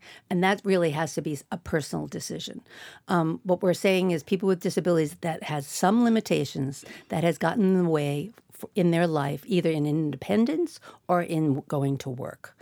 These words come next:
And I think that's what's really important there, functional limitations and what barriers are in the way, uh, so that we can address those barriers.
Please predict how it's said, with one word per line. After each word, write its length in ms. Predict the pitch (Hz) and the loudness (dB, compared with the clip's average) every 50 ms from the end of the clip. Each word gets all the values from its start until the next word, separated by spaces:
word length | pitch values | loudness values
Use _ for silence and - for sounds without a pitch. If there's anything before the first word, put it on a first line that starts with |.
| - - - - - | -20 -20 -20 -14 -6
And 140 | - 180 165 | -2 0 0
I 40 | 147 | 0
think 220 | - 185 175 - | 0 0 -2 0
that's 280 | - 190 196 208 - - | 2 2 2 0 0 -4
what's 140 | - - | -6 -2
really 220 | - 165 156 147 139 | 0 2 2 4 2
important 400 | 139 - - 160 147 - 151 143 | 2 0 0 -2 -2 -2 -2 -4
there, 100 | 139 135 | -4 -6
functional 500 | - - 190 202 196 - - 214 180 160 | -4 -2 -2 -2 -2 -2 -4 -4 -2 0
limitations 880 | 160 160 147 147 147 - - 156 151 147 - - 135 135 135 - - - - - - | 0 0 0 0 -2 -4 -6 -4 -4 -4 -4 -6 -8 -8 -8 -10 -14 -18 -20 -18 -8
and 160 | - 220 170 165 | -2 0 2 4
what 220 | 175 185 - _ | 2 2 0 _
barriers 500 | - 165 160 165 170 165 160 156 147 135 | 0 2 2 4 4 4 4 2 2 2
are 80 | 147 143 | 2 2
in 140 | 143 139 139 | 4 4 4
the 80 | 135 | 2
way, 420 | 127 127 127 120 135 160 208 247 247 - - - - - - - - | 0 0 0 0 0 0 0 -2 -4 -6 -14 -20 -20 -20 -14 -6 -2
uh, 160 | 180 156 156 | -2 0 0
so 160 | 156 - 165 | -2 -2 -2
that 200 | 143 151 147 165 | -2 -2 -2 0
we 120 | 165 170 180 | 0 0 0
can 160 | - 185 160 | 2 0 0
address 400 | 143 131 131 135 127 131 127 - | 0 0 0 -2 -2 -2 -4 -4
those 220 | - 120 120 - | -4 -6 -6 -6
barriers. 640 | - 117 113 110 - - - 85 82 - - - - | -8 -10 -10 -10 -10 -12 -14 -16 -16 -18 -20 -20 -20